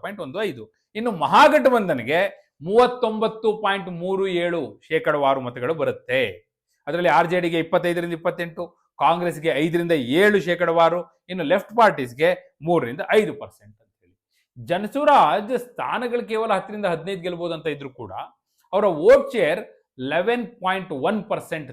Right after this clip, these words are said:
ತಲುಪುತ್ತೆ ಅನ್ನುವಂಥ ಅಂಕಿಅಂಶ ಸಿಗ್ತಾ ಇದೆ. ಇನ್ನು ಪಕ್ಷೇತರರು ಶೇಕಡ ಮೂರರಷ್ಟು ಮತವನ್ನ ಪಡೆಯಬಹುದು ಅನ್ನುವಂಥ ಲೆಕ್ಕಾಚಾರ ಮೇಲ್ನೋಟಕ್ಕೆ ಸ್ಪಷ್ಟವಾಗಿ ಗೋಚರಿಸ್ತಾ ಇದೆ ಅನ್ನುವಂಥದ್ದು. ಈ ಕಡೆ ಈ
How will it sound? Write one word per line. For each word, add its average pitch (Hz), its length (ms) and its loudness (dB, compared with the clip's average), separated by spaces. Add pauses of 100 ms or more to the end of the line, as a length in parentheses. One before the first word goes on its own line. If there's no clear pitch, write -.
ತಲುಪುತ್ತೆ 123 500 -10 (120)
ಅನ್ನುವಂಥ 110 380 -12
ಅಂಕಿಅಂಶ 98 420 -20
ಸಿಗ್ತಾ 101 280 -20
ಇದೆ. 151 100 -12 (320)
ಇನ್ನು 208 160 -4 (380)
ಪಕ್ಷೇತರರು 240 640 4 (120)
ಶೇಕಡ 175 240 0 (160)
ಮೂರರಷ್ಟು 180 600 2 (960)
ಮತವನ್ನ 160 420 -2 (160)
ಪಡೆಯಬಹುದು 180 600 4 (180)
ಅನ್ನುವಂಥ 135 320 -6 (180)
ಲೆಕ್ಕಾಚಾರ 120 520 -4 (500)
ಮೇಲ್ನೋಟಕ್ಕೆ 185 640 0
ಸ್ಪಷ್ಟವಾಗಿ 165 560 0
ಗೋಚರಿಸ್ತಾ 117 460 -8
ಇದೆ 110 140 -10
ಅನ್ನುವಂಥದ್ದು. 104 380 -14 (760)
ಈ 156 120 -12
ಕಡೆ 190 160 2 (120)
ಈ - 20 0